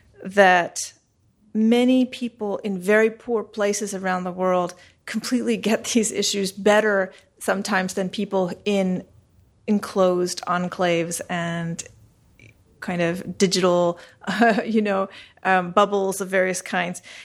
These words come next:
And so, for example, with the organization I've been involved with, three fifty,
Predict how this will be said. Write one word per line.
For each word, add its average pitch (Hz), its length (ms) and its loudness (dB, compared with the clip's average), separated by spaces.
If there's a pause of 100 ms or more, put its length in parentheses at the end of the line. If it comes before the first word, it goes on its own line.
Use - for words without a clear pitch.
And 202 100 -2
so, 226 120 4
for 226 100 0
example, 214 400 2
with 190 120 0
the 190 100 -2
organization 190 540 0
I've 185 100 -2
been 190 120 -2
involved 185 320 2
with, 180 140 -4
three 190 180 -6
fifty, 190 640 -6